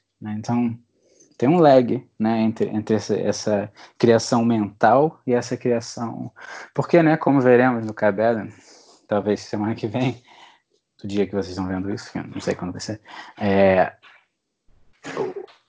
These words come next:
o, o, a mente, né, como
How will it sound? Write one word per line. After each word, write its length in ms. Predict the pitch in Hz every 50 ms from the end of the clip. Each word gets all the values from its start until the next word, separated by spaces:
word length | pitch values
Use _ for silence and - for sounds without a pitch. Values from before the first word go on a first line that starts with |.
| -
o, 100 | 170 165 135
o, 160 | 127 123 127
a 140 | 107 113 117
mente, 800 | 120 117 117 123 139 160 196 208 190 - - - 117 98 104 - _ _ - _ -
né, 220 | 117 127 139 139 139
como 540 | - - 147 165 175 160 135 113 107 -